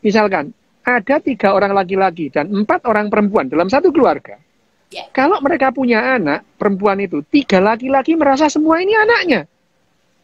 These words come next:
Speaker 1: Memberi keuntungan evolusioner. Itu bukan hanya manusia atau bedes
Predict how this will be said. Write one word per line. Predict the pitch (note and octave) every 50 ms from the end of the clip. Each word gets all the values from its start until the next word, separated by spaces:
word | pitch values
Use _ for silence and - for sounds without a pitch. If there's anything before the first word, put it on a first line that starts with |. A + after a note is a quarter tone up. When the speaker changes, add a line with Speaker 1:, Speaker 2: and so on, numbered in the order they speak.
| _ _ _ _ _ _ _ _ _ _ G3 G3 - - - - - - - - - - - - D#4+
Speaker 1:
Memberi | E4 D#4+ D4+ C4+ C#4 C#4+ E4 F4+
keuntungan | - F4 E4 F4+ F4 F4 F4+ F4 F#4 F4+ E4+
evolusioner. | E4 C#4 D#4 F4 E4 F#4 D#4+ D4 D#4 D#4 D4+ D4+ D4 A#3+ F#3+ D#3 D3+ D#3 D#3+ - _ _ _ _ _ _ _ _ -
Itu | A3 A#3+ - G#4
bukan | E4 C#4 G#3 E3 E3+ D#3+ D3+
hanya | C#3+ C#3+ D3 C#3+ C#3+ C#3+
manusia | C#3+ C#3 C#3+ C#3 C3+ - - C#3 E3 B3+ D4+ F#3+ E3
atau | F3+ D#3+
bedes | - - A2 - C3+ B2+ -